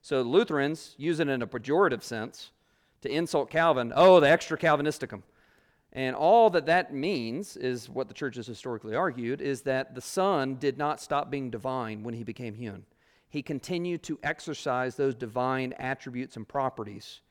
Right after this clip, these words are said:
that were consistent with his divine nature the whole time that he's been human,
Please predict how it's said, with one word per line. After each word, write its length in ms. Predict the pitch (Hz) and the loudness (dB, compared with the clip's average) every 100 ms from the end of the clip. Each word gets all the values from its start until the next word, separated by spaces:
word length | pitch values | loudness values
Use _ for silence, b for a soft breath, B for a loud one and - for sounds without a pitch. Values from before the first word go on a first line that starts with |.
| _ _ _ | _ _ _
that 140 | 127 117 | -6 -6
were 100 | 113 | -8
consistent 500 | 120 - 147 147 127 | -8 -8 -8 -6 -6
with 120 | 120 | -6
his 140 | 120 | -8
divine 360 | 110 117 113 107 | -6 -4 -4 -4
nature 380 | 110 - 90 - _ _ _ _ _ _ _ | -6 -6 -16 -20 _ _ _ _ _ _ _
the 60 | 120 | -6
whole 220 | 147 151 | 2 2
time 260 | 147 139 127 | 2 -2 -2
that 100 | 120 | -4
he's 180 | 120 110 | -6 -8
been 120 | 107 | -10
human, 360 | 127 117 98 | -8 -8 -8